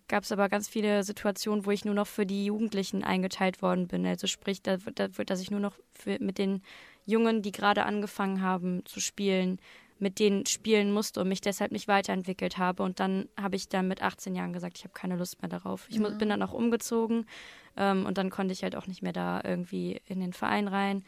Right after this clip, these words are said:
Speaker 1: Und das hat auch, also ich bin teilweise vom Training gekommen und das Aufwärmen war am anstrengendsten von dem Ganzen. Also es ist, es ist einfach traurig gewesen zum Ende hin, dass ich das einfach, weil ich, ich, ich bin da hingegangen, um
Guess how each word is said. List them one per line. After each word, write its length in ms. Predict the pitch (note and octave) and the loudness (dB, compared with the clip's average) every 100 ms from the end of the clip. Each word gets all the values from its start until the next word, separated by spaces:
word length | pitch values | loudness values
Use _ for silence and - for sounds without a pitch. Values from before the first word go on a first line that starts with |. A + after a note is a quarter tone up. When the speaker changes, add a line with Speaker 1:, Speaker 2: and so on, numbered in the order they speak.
| - - - | -16 -20 -12
Speaker 1:
Und 140 | F#3+ F3+ | -6 -4
das 140 | - | -2
hat 180 | G3 - - | -2 -2 0
auch, 200 | G3+ - | 0 0
also 160 | G3 | -6
ich 60 | F#3+ | -4
bin 100 | G3 | -2
teilweise 400 | G#3 G#3 A3 G3+ | 0 2 2 0
vom 200 | - F#3+ | -6 -8
Training 340 | - G#3 A#3+ | -4 0 0
gekommen 400 | G3 F#3+ G3 F#3+ | 0 -2 -2 0
und 120 | G#3+ G3 | 0 -2
das 120 | - | 2
Aufwärmen 460 | G#3 A3 A3 G#3+ | 0 2 0 0
war 120 | G3+ G3 | 0 0
am 120 | - | 0
anstrengendsten 760 | G3+ G3+ - F3+ F#3 - F#3+ | 0 0 0 -2 -4 -6 -8
von 200 | F3 F3+ | -6 -4
dem 120 | F3 F3 | -4 -2
Ganzen. 460 | F3 F3 F3+ F3 - - - _ _ _ | -4 -4 -6 -6 -8 -20 -20 _ _ _
Also 160 | F#3 F#3+ | -8 -6
es 60 | G3 | -6
ist, 200 | - - _ | -10 -16 _
es 180 | G#3 F#3 | -6 -4
ist 240 | G3 - - - | -8 -12 -18 -4
einfach 300 | - G3+ G#3 | -2 0 -2
traurig 380 | - G#3 A3+ - | 2 2 2 -2
gewesen 380 | F3 F3+ F3 E3+ | -2 0 0 -4
zum 180 | F3 | -6
Ende 240 | - F3+ F#3 | -4 0 2
hin, 160 | F#3 | 2
dass 100 | F#3 | 2
ich 140 | F#3+ F#3+ | -2 -4
das 180 | G3 - | -4 0
einfach, 340 | G3 F#3+ G3+ - | -2 0 -4 -4
weil 80 | |
ich, 80 | G3 - | -6 -8
ich, 120 | - | -10
ich 140 | G#3+ - | -10 -2
bin 100 | A#3+ | 2
da 60 | |
hingegangen, 540 | A#3 C#4 C#4 A#3+ A#3+ C4 | 4 4 4 2 2 0
um 280 | G#3 G#3+ | 0 0